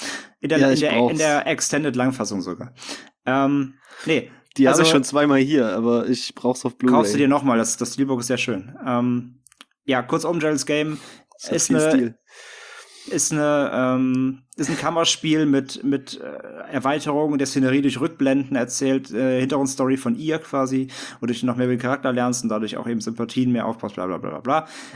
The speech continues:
Speaker 1: Ähm, kurzum, ich war sehr gut unterhalten, der hat echt, der ist echt spannend, ähm, macht auch dieses beklemmende Gefühl, dieses, ja, ich komm hier nicht weg, ich hab keine Chance, hier irgendwie loszukommen, ohne dass mir jemand hilft, aber hier ist niemand, weil wir mitten in der Pampa im Wald sind und hier es keine Leute gibt. Ähm, hat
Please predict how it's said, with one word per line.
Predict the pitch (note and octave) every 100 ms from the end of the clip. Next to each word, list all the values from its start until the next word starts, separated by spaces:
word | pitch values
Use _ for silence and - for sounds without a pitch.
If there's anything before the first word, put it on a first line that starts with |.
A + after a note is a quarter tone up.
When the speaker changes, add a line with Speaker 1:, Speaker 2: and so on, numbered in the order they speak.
| -
Speaker 1:
Ähm, | - C3+ C#3+
kurzum, | F3+ - F#3+
ich | E3+
war | D#3+
sehr | C#3+ D#3
gut | D#3
unterhalten, | D3+ C3 F3+ F3+ C#3
der | C3+
hat | B2
echt, | - D3
der |
ist | C3
echt | -
spannend, | - - C#3+ F3+ F3 D3+
ähm, | C3+ C3+
macht | C#3 D3
auch |
dieses | - C3+
beklemmende | - - D3 E3 C#3+
Gefühl, | C3 - D#3+ D#3+ D3+ C#3
dieses, | C3+ C3 C3+ C3
ja, | C3+
ich | A#2+
komm | - C#3
hier | C#3
nicht | C#3 C3+
weg, | D3 D3+
ich | C3+
hab | C3+ -
keine | - C3+
Chance, | C3+ C#3 C#3 -
hier |
irgendwie | C3+ C3+
loszukommen, | C#3+ - C#3+ C#3+ C#3
ohne | C3 B2+
dass | B2
mir | C3+ B2+
jemand | B2+ C3 B2+
hilft, | C3 D#3+ - - - -
aber | A2+ B2+ C#3
hier | B2+
ist | D#3+ -
niemand, | A#2 B2 B2+
weil | B2
wir | A#2+ A#2 - -
mitten | C#3+ C3+
in | C3+ C3
der | B2+ B2+ - - -
Pampa | C#3+ D3+ C3+
im | A#2+
Wald | B2+ C#3+
sind | C3 C3+ C#3
und | B2
hier | C3
es | B2+
keine | B2
Leute | C3+ C3+
gibt. | A2+ A#2 - - - - - - -
Ähm, | C3 B2+ B2+ C3 C3+ -
hat | B2+ C3